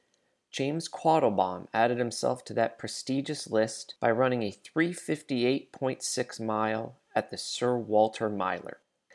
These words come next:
James became only the fourth South Carolinian in this elite club. We interviewed James after the race for his perspective on the event, his training leading up to the race,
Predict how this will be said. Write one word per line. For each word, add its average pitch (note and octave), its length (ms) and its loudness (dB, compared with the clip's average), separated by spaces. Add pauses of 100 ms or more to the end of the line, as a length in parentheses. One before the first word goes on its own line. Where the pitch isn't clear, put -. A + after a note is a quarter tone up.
(220)
James F3 340 2
became C#3+ 380 -2
only C3 240 2
the G#2 100 -2
fourth F3 420 2
South D3+ 420 2
Carolinian B2+ 760 2 (100)
in G#2+ 140 -4
this A2 220 0
elite G#2 440 0
club. G2 520 0 (580)
We C#3+ 140 6
interviewed F3 400 4
James D3 480 0
after D3 340 2
the C#3+ 120 2
race B2 320 4
for - 140 -8
his C#3 200 0
perspective - 840 -2
on D3 340 0
the B2 140 0
event, F#2 560 -2 (500)
his - 220 -4
training C3+ 560 0
leading B2+ 280 2
up C#3 200 2
to - 80 -6
the D3+ 100 2
race, G3+ 560 2